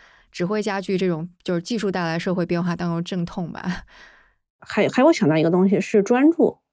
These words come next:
Speaker 2: 专注的能力。未来的世界其实是一个信息非常庞杂的世界，它的获取也会变得特别容易。然后在这种混乱中，它能在这一件事情上插到底儿。我，我不知道你们的体验，我们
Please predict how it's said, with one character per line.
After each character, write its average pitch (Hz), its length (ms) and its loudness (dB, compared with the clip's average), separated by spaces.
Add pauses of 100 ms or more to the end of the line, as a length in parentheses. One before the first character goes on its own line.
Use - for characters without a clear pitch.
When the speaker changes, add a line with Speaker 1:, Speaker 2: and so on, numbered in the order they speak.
(460)
Speaker 2:
专 302 180 6
注 339 200 6
的 - 80 2
能 - 240 0
力。 - 140 0 (300)
未 277 120 4
来 269 100 6
的 302 80 8
世 320 180 2
界 269 200 4
其 220 160 4
实 233 80 6
是 233 280 4
一 190 120 4
个 196 280 4
信 247 300 2
息 247 240 0
非 262 180 0
常 185 560 -4
庞 - 320 0
杂 226 180 0
的 - 100 -2
世 - 160 -8
界， - 200 -6 (320)
它 262 160 2
的 277 80 6
获 277 160 2
取 - 120 2
也 156 80 4
会 196 140 4
变 202 140 4
得 185 60 6
特 - 160 0
别 180 100 4
容 120 200 0
易。 - 160 -6 (320)
然 202 160 4
后 262 140 6
在 254 160 2
这 269 160 4
种 - 400 2
混 302 260 4
乱 165 220 4
中， 180 320 0 (180)
它 - 120 0
能 233 160 6
在 269 120 6
这 233 140 4
一 202 80 8
件 240 160 2
事 233 160 4
情 208 80 6
上 175 260 2
插 - 240 -2
到 226 140 4
底 - 120 -2
儿。 - 220 -4 (380)
我， - 140 2
我 180 160 4
不 196 40 2
知 220 60 4
道 226 60 6
你 185 120 6
们 - 140 0
的 170 160 2
体 - 160 -6
验， 156 180 0
我 165 140 2
们 180 220 2